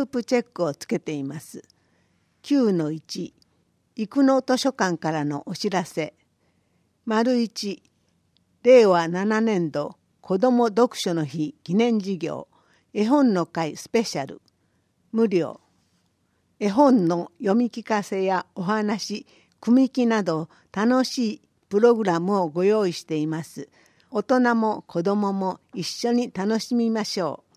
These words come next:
う。時、五月十日土曜、十一時から十二時。ところ、生野図書館会議室。出演、絵本の会、生野。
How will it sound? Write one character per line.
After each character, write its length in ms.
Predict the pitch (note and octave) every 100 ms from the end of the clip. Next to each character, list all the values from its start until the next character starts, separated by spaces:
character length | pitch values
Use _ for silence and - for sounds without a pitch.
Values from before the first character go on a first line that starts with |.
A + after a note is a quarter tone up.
| _
う。 40 | _ _ _ _ _ -
時、 560 | A3 - B3+ B3 - _ _ _
五 180 | G#3+ B3+
月 320 | A#3 - D#3
十 300 | - G3 G3
日 280 | - F3+ D#3+
土 220 | - F3 G#3
曜、 320 | A#3+ E3 - _ _ F3+
十 260 | A3 C#4
一 240 | C4+ C#4 G3
時 80 |
か 160 | F#3+ D#3+
ら 220 | D3+ C#3
十 240 | F3+ G3+ A3
二 180 | G#3+
時。 300 | D#3+ C#3+ - _ _ _ _ _
と 120 | F#3+
こ 200 | F#3 A#3
ろ、 260 | A3 G#3+ G#3+ _ _ _
生 280 | A#3 - C4
野 160 | B3+ A#3+
図 120 | A#3
書 180 | B3 A3+
館 300 | F3+ D3 - _
会 240 | - G3+ G#3+
議 160 | A3+
室。 400 | - - D#3+ - _ _ _ _ _ _ _ _ _ _ _
出 400 | - G3+ - A#3+
演、 280 | A3+ G3 F#3+ _ _ -
絵 120 | G#3
本 320 | G3+ C#4 G#3+
の 140 | E3 D3+
会、 380 | F3 D3+ C3 - _ _ _
生 300 | G3+ - A3+
野。 260 | G3 D3